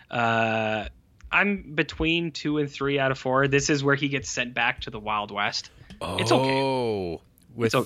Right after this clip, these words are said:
Speaker 1: it's Time Zero,
Speaker 2: s-, oh,
Speaker 1: I
Speaker 2: fuck.
Speaker 1: think.
Speaker 2: And with Mark Twain.
Speaker 1: Mark Twain and, uh, Jack London also ap-,
Speaker 2: Ah,
Speaker 1: appears for
Speaker 2: yeah.
Speaker 1: a little bit.
Speaker 2: So I remember when that episode aired, and I remember, like, oh, waiting for that cliffhanger. 'Cause there's, 'cause, yeah, Data's head.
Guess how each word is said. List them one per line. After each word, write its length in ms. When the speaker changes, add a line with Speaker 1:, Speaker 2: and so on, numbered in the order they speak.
Speaker 1:
it's 200
Time 300
Zero, 480
Speaker 2:
s-, 220
oh, 160
Speaker 1:
I 40
Speaker 2:
fuck. 240
Speaker 1:
think. 120
Speaker 2:
And 140
with 120
Mark 200
Twain. 380
Speaker 1:
Mark 200
Twain 400
and, 240
uh, 140
Jack 420
London 680
also 600
ap-, 60
Speaker 2:
Ah, 600
Speaker 1:
appears 460
for 120
Speaker 2:
yeah. 140
Speaker 1:
a 20
little 60
bit. 120
Speaker 2:
So 160
I 140
remember 360
when 220
that 300
episode 540
aired, 400
and 100
I 20
remember, 320
like, 140
oh, 180
waiting 200
for 140
that 240
cliffhanger. 600
'Cause 120
there's, 120
'cause, 220
yeah, 140
Data's 380
head. 340